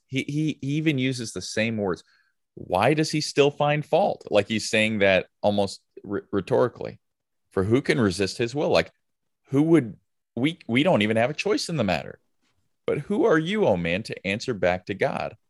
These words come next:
Well, what does molded say to its molder? So, Josh, I get what you're saying. Hey, we have reason. We have,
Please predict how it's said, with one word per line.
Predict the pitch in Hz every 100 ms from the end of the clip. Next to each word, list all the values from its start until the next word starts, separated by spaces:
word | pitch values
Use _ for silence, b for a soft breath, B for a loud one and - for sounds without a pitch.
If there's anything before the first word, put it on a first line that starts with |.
| _
Well, | 104 107
what | 107 131
does | 151
molded | 123 131 123 90
say | - 101
to | 98
its | 90 -
molder? | 107 90 - b b
So, | - -
Josh, | 127 117 - B B B
I | 107
get | 113 170 151
what | 139
you're | 123
saying. | 113 107 90
Hey, | 117 147
we | 92 95 92
have | 98 92 98
reason. | 110 139 165 - 78 73
We | 85
have, | 101 92 104 -